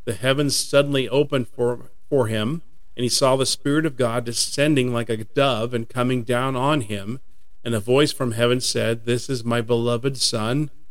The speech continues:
with whom I am well pleased." And even more so, blood refers to Christ's crucifixion, because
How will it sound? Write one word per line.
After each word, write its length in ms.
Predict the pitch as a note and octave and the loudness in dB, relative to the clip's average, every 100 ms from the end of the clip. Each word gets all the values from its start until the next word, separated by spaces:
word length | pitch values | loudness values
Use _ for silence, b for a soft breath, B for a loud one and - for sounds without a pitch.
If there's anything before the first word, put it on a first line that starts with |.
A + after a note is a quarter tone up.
| - - | -10 -2
with 220 | B2 - | -2 2
whom 400 | C3+ C#3+ C#3+ D#3 B2 | 4 6 6 2 -2
I 120 | B2+ | -2
am 220 | B2+ C3 | -2 0
well 360 | B2+ C#3+ D3 C3+ | 2 4 4 2
pleased." 880 | - C#3+ C#3+ C3 A#2+ G#2+ G2 - - - - - - - - - - - - - - - - | -2 2 4 4 4 0 -4 -10 -12 -12 -12 -12 -10 -10 -10 -12 -12 -12 -12 -12 -12 -12 -6
And 120 | C#3 | 4
even 220 | E3 G3 D3+ | 8 8 8
more 180 | F3 | 8
so, 220 | G#3+ - C3+ | 6 6 6
blood 300 | B2 E3+ E3+ | 6 6 6
refers 360 | C#3 C#3+ C#3+ | 4 2 2
to 80 | - | 0
Christ's 320 | - B2 B2 | 0 2 2
crucifixion, 800 | - B2+ - C3 G#3+ - A#2 G#2+ - - - - | 0 0 0 2 2 2 -6 -6 -8 -12 -12 -8
because 420 | A2+ C3 A#2+ G#2+ | -2 4 4 2